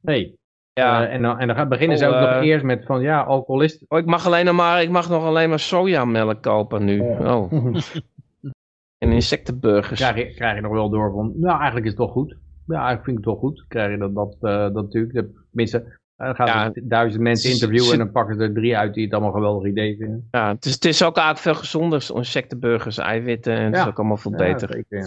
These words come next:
Speaker 1: ja.
Speaker 2: Beter de pla-, voor de planeet ook beter.
Speaker 1: <laughs>
Speaker 2: En, eh,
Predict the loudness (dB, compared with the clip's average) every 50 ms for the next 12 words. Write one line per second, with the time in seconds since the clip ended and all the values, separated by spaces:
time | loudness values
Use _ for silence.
0 | -8 -8 -6 0 0 2 2 2 2 2 0 0 -2 0 -2 -2 -2 0 -2 -2
1 | -2 0 0 0 2 2 2 2 2 2 2 0 0 2 2 2 2 2 2 0
2 | -2 -2 -2 -6 -6 -4 -4 -2 0 0 0 -2